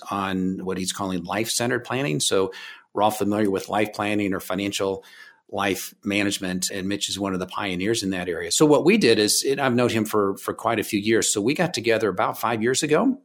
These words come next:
and set up a partnership where we basically took some of the tools that he had created over the years and we digitized them. So we really modernized them. And then we added a training and marketing component to it. And the ultimate objective is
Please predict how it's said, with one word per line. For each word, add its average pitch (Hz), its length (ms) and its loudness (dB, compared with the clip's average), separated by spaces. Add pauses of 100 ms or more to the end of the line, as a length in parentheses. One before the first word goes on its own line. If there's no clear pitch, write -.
(120)
and 104 160 -2
set 113 160 2
up 113 100 -4
a 113 60 -8
partnership 117 640 -2 (240)
where 101 240 0
we 107 140 -2
basically 107 800 0 (240)
took 113 240 -2
some 113 200 0
of 110 60 -2
the 95 60 -2
tools 113 640 0 (280)
that 95 120 -2
he 156 180 0
had 117 160 0
created 110 340 2
over 104 220 2
the 87 100 -4
years 117 360 2
and 95 100 -2
we 92 80 -2
digitized 95 720 -2
them. 73 240 -6
So - 160 -4
we 92 100 -2
really 104 220 2
modernized 95 760 0
them. 92 320 -2 (440)
And 107 160 2
then 113 120 4
we 110 160 4
added 110 480 4
a 110 140 -2
training 117 720 2 (280)
and 90 160 -2
marketing 104 640 0
component 92 720 -4
to 90 140 2
it. 87 200 -4
And 95 80 -2
the 104 120 2
ultimate 139 300 2
objective 139 520 2
is 104 300 2